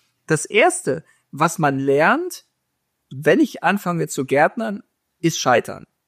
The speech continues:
Und das ist völlig egal. Das sind die Leute, die akribisch planen oder die Learning by Doing machen. Beides das Gleiche. Ja, beides das Gleiche. Also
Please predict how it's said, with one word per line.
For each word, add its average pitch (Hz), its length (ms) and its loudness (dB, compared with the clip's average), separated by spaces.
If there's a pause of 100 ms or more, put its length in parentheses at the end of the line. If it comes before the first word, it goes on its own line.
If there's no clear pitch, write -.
(340)
Und 160 180 4
das 175 140 0
ist - 180 0
völlig 254 300 2
egal. 208 420 2
Das 156 140 -2
sind 160 160 -6
die 202 80 -4
Leute, 196 340 0
die 170 220 -6 (240)
akribisch 170 500 0
planen 208 640 2
oder 165 300 0
die 175 200 -6
Learning 170 400 2
by 151 140 2
Doing 185 340 2
machen. 139 360 -2 (540)
Beides 175 340 2
das 180 180 -8
Gleiche. 117 360 -8 (420)
Ja, 143 240 0 (160)
beides 165 320 2
das 160 160 -8
Gleiche. 170 460 -4
Also 151 260 -4